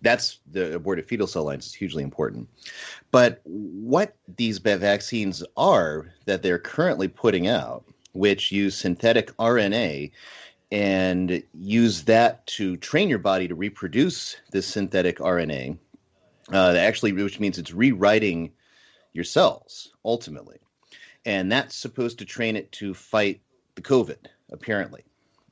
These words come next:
Um, so the bishops are coming out and basically saying that you are obligated, now, you know, if it's an act of charity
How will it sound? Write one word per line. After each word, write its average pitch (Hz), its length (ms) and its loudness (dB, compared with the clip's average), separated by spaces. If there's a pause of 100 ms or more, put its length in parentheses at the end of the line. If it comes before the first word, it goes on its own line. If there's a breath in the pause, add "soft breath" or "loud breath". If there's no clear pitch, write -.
Um, 82 580 -4 (520 loud breath)
so 135 160 4
the 117 100 2
bishops 202 420 2
are 127 60 0
coming 120 260 0
out 101 60 0
and 92 80 -4
basically 104 420 -2
saying 101 300 0
that 85 120 0
you 175 320 0
are 151 220 4
obligated, 135 340 0
now, 113 160 -2
you 95 140 -8
know, 110 240 0
if 104 200 0
it's 113 160 -6
an 143 80 2
act 160 240 0
of 104 80 -6
charity 90 600 0